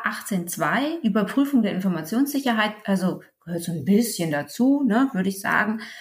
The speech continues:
Ähm, worum geht es hier? Hier geht's darum, dass man überprüft, werden eigentlich auch so die ganzen Vorgaben und Richtlinien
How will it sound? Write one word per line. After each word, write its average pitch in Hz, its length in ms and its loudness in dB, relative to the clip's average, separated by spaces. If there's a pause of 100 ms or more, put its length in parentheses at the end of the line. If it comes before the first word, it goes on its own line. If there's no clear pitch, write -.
(500)
Ähm, 185 560 4
worum 226 320 4
geht 196 140 -2
es 156 160 -4
hier? 277 400 0
Hier 247 140 2
geht's - 300 -4
darum, 254 680 0
dass 220 280 -2
man 202 300 0
überprüft, 285 840 -2 (160)
werden 196 380 0
eigentlich 160 540 -4
auch - 200 0
so 156 220 -2
die 156 140 -2
ganzen - 280 -2
Vorgaben 233 560 6
und 185 120 6
Richtlinien 156 840 0